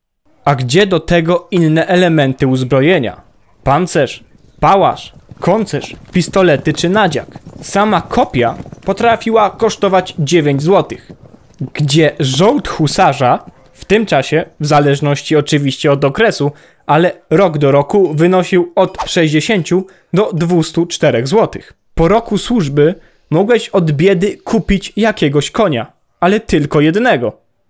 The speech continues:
Praca jako husarz to była praca pro publico bono. Praca jako wolontariusz.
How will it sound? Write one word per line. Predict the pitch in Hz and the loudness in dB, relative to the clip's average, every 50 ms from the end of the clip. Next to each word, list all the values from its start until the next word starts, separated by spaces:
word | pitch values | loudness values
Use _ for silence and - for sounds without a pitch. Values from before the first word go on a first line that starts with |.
| _ _ _ - | _ _ _ -2
Praca | 143 135 180 - - - - 165 | 0 2 2 2 0 0 0 2
jako | 165 156 151 - 143 135 | 2 0 0 0 -2 -2
husarz | - - 269 - - - 113 113 - - - _ _ _ _ _ - | 0 -2 -2 -2 0 0 0 -2 -2 -8 -18 _ _ _ _ _ -4
to | - 180 | -4 -2
była | 175 214 254 247 214 180 | -2 0 2 2 2 2
praca | - - - 185 185 185 - - 196 185 180 | 0 0 0 2 2 2 0 0 0 0 -2
pro | - _ - - 190 180 156 151 | -2 _ -2 0 2 2 2 0
publico | - - 208 214 165 156 135 131 - - 131 | 0 0 0 0 0 0 0 -2 0 0 -2
bono. | 135 139 170 202 196 147 104 - _ _ _ _ _ _ _ _ _ _ _ _ _ _ - | 0 2 2 2 2 0 -2 -8 _ _ _ _ _ _ _ _ _ _ _ _ _ _ -4
Praca | - 165 170 165 156 - 196 185 | 0 2 2 2 0 0 0 2
jako | 156 143 143 143 - 160 151 143 - _ _ - | 2 2 0 0 0 -2 -2 -2 -4 _ _ -4
wolontariusz. | 147 143 143 127 123 127 135 - 233 208 147 117 104 - - - - | 0 2 2 2 2 0 0 2 2 2 2 0 -2 -6 -10 -16 -20